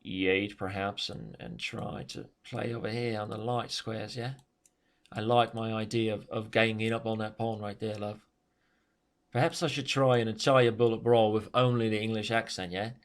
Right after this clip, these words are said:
We try it three times. Three, one for you, one for me, and two for your good uncle, right? The Pope. Right.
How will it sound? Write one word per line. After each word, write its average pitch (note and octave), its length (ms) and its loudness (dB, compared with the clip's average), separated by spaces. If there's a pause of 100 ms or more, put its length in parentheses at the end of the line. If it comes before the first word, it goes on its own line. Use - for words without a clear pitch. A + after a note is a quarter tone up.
(300)
We A2+ 100 -4
try B2 220 6
it - 80 -2
three C3 320 2
times. A#2+ 520 0 (240)
Three, B2+ 480 2 (140)
one B2 320 4
for C3+ 140 0
you, A2+ 400 4 (120)
one B2 260 4
for A#2+ 180 -2
me, A2 260 0
and A2 220 -6
two B2+ 200 2
for A#2 140 0
your G#2+ 140 0
good A2 140 2
uncle, G#2+ 300 -2
right? A2 300 2
The A#2 60 -8
Pope. A2+ 400 2 (440)
Right. A2 280 2